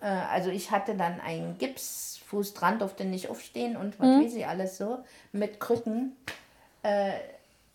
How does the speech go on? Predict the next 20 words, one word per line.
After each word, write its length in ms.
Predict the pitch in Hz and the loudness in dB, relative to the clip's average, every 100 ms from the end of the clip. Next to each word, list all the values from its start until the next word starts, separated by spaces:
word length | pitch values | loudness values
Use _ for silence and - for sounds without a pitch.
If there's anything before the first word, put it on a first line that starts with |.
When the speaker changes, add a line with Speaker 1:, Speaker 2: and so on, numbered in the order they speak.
| _ | _
Speaker 1:
sie 400 | 208 185 214 247 | -10 -6 -2 0
ist 200 | 233 226 - | 0 -2 2
vierzig 480 | 240 240 240 226 | 0 2 -4 0
Jahre 300 | 208 208 226 | 2 4 2
alt 280 | - 160 165 | 0 -2 -4
geworden 720 | 180 165 165 160 160 196 254 262 269 208 | -8 -2 2 2 0 -4 -4 -6 -10 -6
in 180 | 185 | -4
diesem 320 | 185 185 190 175 | -4 -2 -2 -2
Jahr, 400 | 165 180 254 - - | -2 -2 -4 -8 -12
wo 140 | 202 | -10
das 260 | 196 196 - | -8 -8 -4
war, 160 | 208 | -4
das 100 | 226 | -2
war 80 | 175 | -6
neunzehnhundertzweiundsiebzig 1300 | 170 175 180 170 160 - 165 165 165 196 - 302 294 - _ _ _ _ - _ _ - - | -6 -6 -6 -6 -10 -12 -10 -8 -8 -10 -10 -12 -12 -16 _ _ _ _ -20 _ _ -20 -12
im 140 | 156 | -10
Oktober, 520 | 135 - 190 190 220 220 - - - - - 214 | -10 -8 -6 -4 -4 -6 -14 -18 -20 -20 -4 0
hat 160 | 202 | 0
sie 180 | - 226 | 0 0
eine 220 | 208 175 | 2 -2